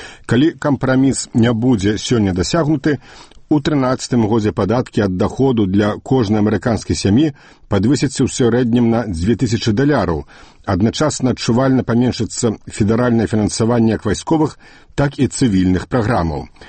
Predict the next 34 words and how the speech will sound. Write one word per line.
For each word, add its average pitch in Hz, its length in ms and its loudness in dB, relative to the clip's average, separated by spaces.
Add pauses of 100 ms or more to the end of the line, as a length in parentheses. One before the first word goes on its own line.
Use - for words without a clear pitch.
(340)
Прэзідэнт 107 420 2
З 110 140 0
Ш 120 160 0
А - 20 0
Барак 113 360 0
Абама 120 440 0
папярэдзіў, 113 540 0
што 113 260 -2
няўдача 110 560 2
дасягнуць 104 400 0
такі 123 240 -2
кампраміс 104 520 0 (680)
можа 120 400 2
моцна 117 460 2
ўдарыць 104 500 0
па 123 140 -4 (100)
эканоміцы 95 600 0
Злучаных 87 420 0
Штатаў 98 400 0
Амерыкі. 87 400 -2 (960)
Дзяржсакратар 151 680 0
З 139 160 -2
Ш 170 100 0
А 156 60 2
Хілары 143 320 0
Клінтон 131 480 0
шпіталізаваны 127 720 0
ў 110 80 0
сувязі 113 320 0
з 95 80 -2
выяўленнем 113 560 2
у 113 80 2
яе 113 160 2
тромбу. 92 560 0